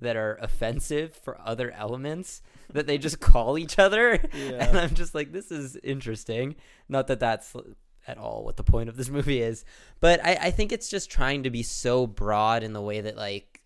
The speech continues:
Speaker 1: uh, this movie reminded me a lot of Zootopia. Like, just broad in, like, uh, you
Speaker 2: Yeah.
Speaker 1: know, what if
Speaker 2: I can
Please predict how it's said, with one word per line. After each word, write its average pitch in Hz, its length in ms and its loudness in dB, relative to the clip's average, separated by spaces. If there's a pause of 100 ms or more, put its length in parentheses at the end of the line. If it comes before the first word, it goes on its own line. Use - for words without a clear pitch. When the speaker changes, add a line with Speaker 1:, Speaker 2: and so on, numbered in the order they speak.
Speaker 1:
uh, 101 80 -18
this 127 160 -14
movie 165 180 -8
reminded 131 300 -4
me 120 80 -4
a 113 60 -4
lot 110 160 -4
of 101 60 -10
Zootopia. 107 800 6 (380)
Like, 117 140 -4
just 135 240 -10
broad 120 380 2
in, 120 120 -4
like, 110 240 -4
uh, 110 100 0
you 110 160 0
Speaker 2:
Yeah. 104 100 0
Speaker 1:
know, 127 260 0 (240)
what 147 260 2
if 160 120 2
Speaker 2:
I - 60 -4
can - 20 -4